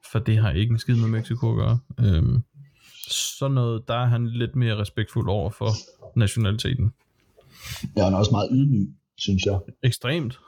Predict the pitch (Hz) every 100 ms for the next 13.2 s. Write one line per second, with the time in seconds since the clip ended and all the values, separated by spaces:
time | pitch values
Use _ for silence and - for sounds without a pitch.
0 | - 117 104 98 98 98 95 107 98 -
1 | - - 92 90 87 87 _ _ _ _
2 | 95 95 90 90 98 98 - 104 92 -
3 | 90 80 85 82 - 87 - _ - -
4 | - _ _ _ _ _ 135 110 - _
5 | 101 95 92 78 85 82 82 80 78 90
6 | 87 - 87 92 80 - - 90 - _
7 | _ _ - 127 147 135 117 - 107 107
8 | - - 95 - _ _ _ _ - -
9 | _ _ _ - - _ _ _ - -
10 | - - - _ _ - - 113 113 117
11 | 113 110 - 80 71 - 73 85 73 85
12 | 78 78 76 78 - 82 85 90 85 78
13 | 71